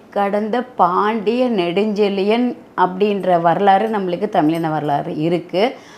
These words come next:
அந்த பாண்டிய நெடுஞ்செழியன் ஆட்சி காலத்துல தான், ஆ, வட இந்தியாவுல இருந்து ஆப்கானிஸ்தான், காந்தார தேசம் இது போன்ற நாடுகள்ல இருந்து கைபர் போலன் கணவாய் வழியா வந்தவங்க காலூன்றிட்டாங்க.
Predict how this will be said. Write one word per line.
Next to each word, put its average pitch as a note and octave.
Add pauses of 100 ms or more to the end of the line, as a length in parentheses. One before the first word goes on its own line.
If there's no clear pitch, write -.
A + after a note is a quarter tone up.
(120)
அந்த E3
பாண்டிய A#3+
நெடுஞ்செழியன் G3+
ஆட்சி F#3
காலத்துல E3+
தான், A#3 (360)
ஆ, E3
வட E3
இந்தியாவுல E3
இருந்து F3+
ஆப்கானிஸ்தான், F3
காந்தார E3
தேசம் D#3+ (220)
இது F3+
போன்ற E3+
நாடுகள்ல E3
இருந்து E3 (180)
கைபர் F3+
போலன் E3+
கணவாய் E3
வழியா E3
வந்தவங்க D3+ (460)
காலூன்றிட்டாங்க. F3